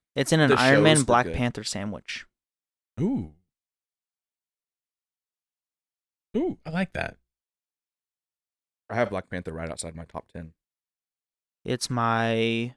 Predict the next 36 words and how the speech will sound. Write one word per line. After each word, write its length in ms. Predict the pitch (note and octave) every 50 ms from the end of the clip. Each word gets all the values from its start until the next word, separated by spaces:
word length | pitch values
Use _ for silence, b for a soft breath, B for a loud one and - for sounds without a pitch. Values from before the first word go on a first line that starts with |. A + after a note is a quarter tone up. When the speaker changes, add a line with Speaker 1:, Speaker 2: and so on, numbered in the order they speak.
| _ _ _ _ _ _ _ _ _ _ _ _ _ _ _ _ _ _ _ _ _ _ _ _ _
Speaker 1:
third 320 | B2+ B2+ B2+ B2+ B2 B2
favorite 460 | - - - B2 B2 A#2+ B2+ C3+ B2+ G2
of 280 | A#2 B2 A#2+ B2 B2+ _
the 80 | - A2
origin 580 | - - - B2+ C3 C3+ C3+ C#3 C#3 C#3+ D3+ D#3
movies. 640 | D#3+ D#3+ E3 D#3+ F3 F3+ F3+ F3 - - - - - _ _ _ _ _ _ _ _ _ _ _ _ _ _ _ _ _ _ -
Fourth 380 | - - B2+ A#2+ C3 C3+ - -
if 100 | C3+ C3
you 120 | C3+ B2+
include 300 | B2 C3 C3+ - C3+ C3
Guardians 300 | B2+ B2+ B2 B2 B2+ C3+
of 80 | C3+ B2+
the 60 | A#2+
Galaxy. 420 | A#2 C3 C3+ C3+ - - D3 C#3+ C#3+
I 120 | D3 - C#3+
guess 160 | C3 B2 A2
Speaker 2:
Yeah, 40 | -
Speaker 1:
Guardians 220 | - F2 F2 F2+ -
of 20 |
the 60 | - -
Speaker 2:
I 20 |
Speaker 1:
Galaxy 160 | - - G#3+ -
is 40 |
an 60 | G2 F#2
Speaker 2:
include 100 | D#2 F2
that. 40 | F2
Speaker 1:
orange 40 | G#2+
Speaker 2:
It's 80 | - -
an 60 | F2+
Speaker 1:
movie. 80 | E2+ B2+
Yeah, 60 | C3+
Speaker 2:
orange 100 | A2+ G2
Speaker 1:
yeah. 60 | F2 D#2
Speaker 2:
movie. 80 | - _ _ _ _ _ _ _ _ _ _ _ _ _ _ _ _ _ _ _ _
Speaker 1:
So 140 | - E3 C#3+
fourth. 340 | - - G2+ D#2 - -